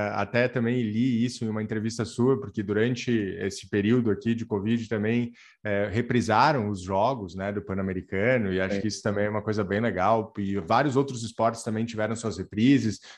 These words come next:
Speaker 1: pra gente ter essas conexões, né, com esses movimentos,
Speaker 2: Sim.
Speaker 1: esses jogos que aconteceram, e as pessoas mais jovens também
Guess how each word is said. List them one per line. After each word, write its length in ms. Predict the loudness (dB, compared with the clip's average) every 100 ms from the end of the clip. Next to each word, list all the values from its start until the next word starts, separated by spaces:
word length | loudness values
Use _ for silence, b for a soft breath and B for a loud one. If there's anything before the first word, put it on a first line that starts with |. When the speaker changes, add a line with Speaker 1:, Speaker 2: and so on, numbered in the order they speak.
| B
Speaker 1:
pra 100 | 0
gente 220 | 0 2
ter 80 | 4
essas 260 | 2 0 -2
conexões, 680 | -2 -2 0 0 0 0
né, 200 | 0 -2
com 600 | -2 -2 -2 -2 -2 -2 -4
esses 280 | -6 -6 -2
movimentos, 720 | -2 0 2 2 2 0 2
Speaker 2:
Sim. 80 | 0
Speaker 1:
esses 440 | -2 _ -6 -2
jogos 360 | 2 4 2 -2
que 60 |
aconteceram, 800 | -2 0 0 2 4 4 2 0
e 180 | 2 2
as 100 | 2
pessoas 380 | -2 -4 -4 -2
mais 300 | -2 -2 -2
jovens 440 | 0 0 0 -2
também 440 | -4 -2 0 -2